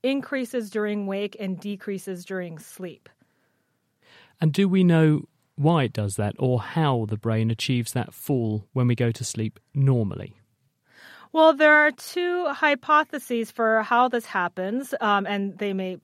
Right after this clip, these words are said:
Speaker 1: both be true. Uh, one is that since the brain cells are making or releasing the amyloid during activity, during sleep, when the brain cells are resting,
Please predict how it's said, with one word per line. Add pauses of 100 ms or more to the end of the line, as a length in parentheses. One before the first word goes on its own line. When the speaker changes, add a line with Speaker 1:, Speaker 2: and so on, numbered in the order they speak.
Speaker 1:
both
be
true. (420)
Uh,
one
is
that
since (100)
the
brain
cells
are
making
or
releasing
the
amyloid
during
activity, (600)
during
sleep,
when
the
brain
cells
are
resting,